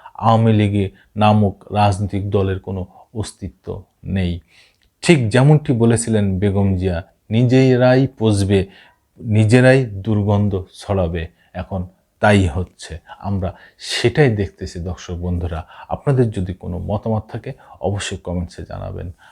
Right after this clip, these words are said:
আবার আসবো নতুন কোনো কথা নিয়ে, নতুন কোনো ঘটনা নিয়ে। আমি প্রিন্স।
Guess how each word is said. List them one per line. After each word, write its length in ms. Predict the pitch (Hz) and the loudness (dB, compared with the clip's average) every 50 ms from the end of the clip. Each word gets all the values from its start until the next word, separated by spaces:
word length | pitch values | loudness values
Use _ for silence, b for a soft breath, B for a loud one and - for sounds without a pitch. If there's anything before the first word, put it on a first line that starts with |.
| b b b | b b b
আবার 280 | - 107 104 104 98 | -4 0 2 2 2
আসবো 380 | 95 90 85 82 82 82 80 - b b b b - | 2 2 0 -2 -4 -6 -8 -8 b b b b -6
নতুন 260 | 92 90 - 113 117 | -6 -6 -4 -6 -8
কোনো 240 | 110 - 95 92 90 - | -6 -6 -6 -6 -6 -8
কথা 240 | - 78 - - 82 | -10 -14 -14 -12 -12
নিয়ে, 220 | 80 80 82 - - _ _ - | -12 -12 -14 -16 -20 _ _ -14
নতুন 220 | 95 90 - 120 110 | -12 -10 -8 -10 -10
কোনো 240 | - 87 82 78 | -10 -10 -10 -10
ঘটনা 420 | 78 82 85 87 - - 85 80 76 | -10 -10 -10 -12 -12 -12 -14 -12 -12
নিয়ে। 240 | 87 90 87 85 87 _ _ _ _ _ _ | -10 -10 -10 -12 -14 _ _ _ _ _ _
আমি 240 | - 107 113 123 113 | -8 -4 -4 -4 -4
প্রিন্স। 680 | - _ - 57 50 - - - - - - - - | -6 _ -16 -16 -16 -16 -16 -16 -16 -16 -16 -16 -16